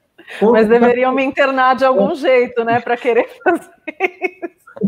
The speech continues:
Speaker 1: Porque o, o Premiere tem muito disso, né? Tem aqueles espaços super bonitos de ter, ter pen-, pensar, né, em arte, pensar em música, pensar em cultura, pensar em interação.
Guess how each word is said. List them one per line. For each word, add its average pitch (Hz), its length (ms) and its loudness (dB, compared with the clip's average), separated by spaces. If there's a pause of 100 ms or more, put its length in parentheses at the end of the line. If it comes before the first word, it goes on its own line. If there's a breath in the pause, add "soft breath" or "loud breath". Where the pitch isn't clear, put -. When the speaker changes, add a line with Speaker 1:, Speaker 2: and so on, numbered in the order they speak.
(460 loud breath)
Speaker 1:
Porque 233 260 0
o, 254 200 2
o 202 40 0
Premiere 233 380 2
tem 285 180 -4
muito 294 220 4
disso, 196 320 -2
né? 196 160 0
Tem 208 120 -4
aqueles 208 240 -2
espaços 208 480 -8
super 202 220 -8
bonitos 208 520 -6
de 196 100 -8
ter, 202 240 -6 (160)
ter 214 120 2
pen-, 220 360 -8
pensar, 190 480 -4
né, 175 120 0
em 180 240 0
arte, 196 440 -4
pensar 175 340 -10
em 175 60 -8
música, 170 540 -2
pensar 175 300 -12
em 175 60 -10
cultura, 175 600 -4
pensar 170 420 -8
em 185 60 -6
interação. 175 880 -6